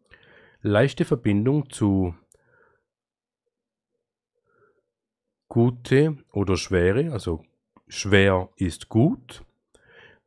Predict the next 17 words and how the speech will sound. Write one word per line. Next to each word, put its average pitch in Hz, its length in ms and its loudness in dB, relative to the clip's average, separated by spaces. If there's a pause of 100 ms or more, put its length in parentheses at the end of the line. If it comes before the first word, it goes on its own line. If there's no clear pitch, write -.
(100)
welche 107 520 2
auf 92 280 0
der 95 160 -6
Akzent 90 540 -4
fällt, 123 360 -4
also 92 180 -8
wenn 82 120 -4
da 85 120 -4
ein 82 140 -6
Akzent 98 520 -6
vorhanden 123 400 -4
ist, - 320 -10 (1160)
oder 113 240 2
eine 104 240 2
schlechte 113 760 -2 (300)
oder 120 200 -2
leichte. 139 640 -2